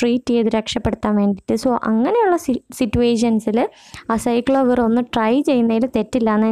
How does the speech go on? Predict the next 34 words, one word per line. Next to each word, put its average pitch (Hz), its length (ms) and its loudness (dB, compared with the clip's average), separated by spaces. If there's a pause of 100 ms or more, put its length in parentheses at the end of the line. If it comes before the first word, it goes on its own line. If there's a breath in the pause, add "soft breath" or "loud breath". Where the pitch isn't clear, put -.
ഞാൻ 202 180 0
പറയത്തുള്ളൂ. 202 540 0
കാരണം 226 300 0
നമുക്കിത് 233 340 0 (460 loud breath)
വേറെ 240 320 0
ബേർഡ്സിന് 254 440 0
വരും, 240 240 0
അതുകൊണ്ട് 220 260 0
നമുക്ക് 214 240 -2
ഒന്നിച്ചിടാൻ 202 460 0
പറ്റത്തില്ല, 202 400 -4 (120)
ഇവരെ 208 180 0
നിന്ന് 214 200 0
കുഞ്ഞെടുക്കാൻ 214 520 0
പറ്റില്ല. 208 360 -4 (400 loud breath)
So, 262 60 -2 (100)
അവരെ 214 280 0
ഹെൽത്ത് 214 360 -2
ഒന്ന് 294 260 2
റെഡിയാക്കി 285 440 0
എടുക്കാൻ 277 280 -2 (380 loud breath)
ചിലപ്പോൾ 254 400 -2
ഇത് 269 80 0 (260)
സഹായിച്ചേക്കും. 220 800 -2 (100)
So, 254 80 0 (140)
അതുകൊണ്ട്, 262 320 0 (240)
ആ, - 20 0 (200)
അസൈക്ലോവിർ 254 640 0
ഒരു 233 180 2 (440 loud breath)
option - 300 -2
of 240 160 -2
treatment 233 480 0
ആയിട്ട് 214 260 -2
നിങ്ങൾക്ക് 208 260 -2